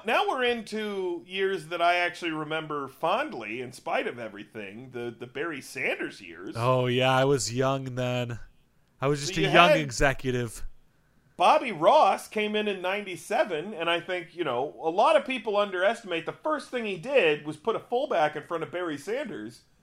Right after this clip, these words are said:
Speaker 1: who immediately produced an eighteen hundred and a two thousand yard series,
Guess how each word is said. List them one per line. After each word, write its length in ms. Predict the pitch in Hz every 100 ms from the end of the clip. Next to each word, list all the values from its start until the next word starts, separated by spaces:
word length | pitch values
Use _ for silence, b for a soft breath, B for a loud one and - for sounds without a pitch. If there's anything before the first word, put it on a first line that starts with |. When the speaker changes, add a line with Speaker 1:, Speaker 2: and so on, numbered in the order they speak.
| _ _
Speaker 1:
who 120 | 208
immediately 600 | 208 196 254 240 220 220
produced 460 | - 208 208 202 -
an 80 | 170
eighteen 340 | 190 202 208
hundred 340 | 180 196 190 170
and 220 | 175 208
a 60 |
two 180 | 190 214
thousand 400 | 202 190 196 170
yard 240 | 170 165 -
series, 520 | 294 269 135 151